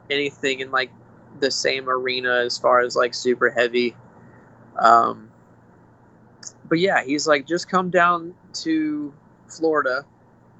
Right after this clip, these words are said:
and, you know, spend a couple days with me, and we'll just try to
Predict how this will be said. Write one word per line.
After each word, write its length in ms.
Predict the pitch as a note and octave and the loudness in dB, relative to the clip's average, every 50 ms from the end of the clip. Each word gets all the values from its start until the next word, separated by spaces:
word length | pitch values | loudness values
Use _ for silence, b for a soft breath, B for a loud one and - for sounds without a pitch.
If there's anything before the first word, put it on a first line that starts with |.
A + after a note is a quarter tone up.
| _ _ _ _ _ _ _ - | _ _ _ _ _ _ _ -6
and, 500 | C3+ C3 C3 B2+ B2+ B2+ B2+ B2+ B2+ B2+ | -4 -2 -2 -2 -2 -4 -6 -8 -10 -10
you 100 | C3 B2+ | -8 -6
know, 60 | C3 | -6
spend 260 | - - E3 D3+ D3 | -4 -4 -4 -4 -2
a 40 | D#3 | -2
couple 280 | - D#3+ D3+ D3+ D#3+ D3 | 0 0 0 0 -2 0
days 400 | - C#3 C#3 C#3 C#3+ C3 - - | 2 2 2 2 0 -2 -4 -8
with 160 | C3 A#2+ C3 | -8 -8 -8
me, 320 | B2 B2 B2 B2 A#2+ A#2+ - _ - - - - - - | -8 -8 -6 -6 -8 -10 -14 _ -20 -20 -20 -16 -8 -6
and 180 | B2+ B2 B2 | -6 -4 -4
we'll 120 | B2+ C3 B2+ | -4 -6 -6
just 300 | C3 C3 B2+ - - - | -6 -8 -10 -12 -12 0
try 180 | - C3 B2 | 4 6 6
to 140 | B2+ B2+ B2 | 6 4 2